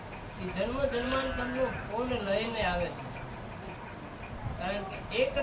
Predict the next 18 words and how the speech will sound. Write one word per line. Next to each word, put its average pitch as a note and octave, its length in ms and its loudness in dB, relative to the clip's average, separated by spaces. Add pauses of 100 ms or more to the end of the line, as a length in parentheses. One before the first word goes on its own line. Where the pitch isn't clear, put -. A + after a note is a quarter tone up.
ઘડી C#4+ 320 4
આ C4+ 140 4
જે B3+ 200 0
ઘડી B3+ 400 -2
આધી A#3 360 0
મેં B3+ 320 2
પુણ્ય A3+ 420 0
આદ G3+ 280 0
તુલસી G3+ 1080 -4
સંગત G3+ 300 -2
સંત G3 340 -4
શ્રી F3+ 540 -4 (240)
શ્રી F3 180 -2
ગોપી C3+ 720 -4
રાજ. E3 200 0 (1080)
આ G#3 120 4
જીવને C4 680 2 (1400)
મહા A#3+ 360 6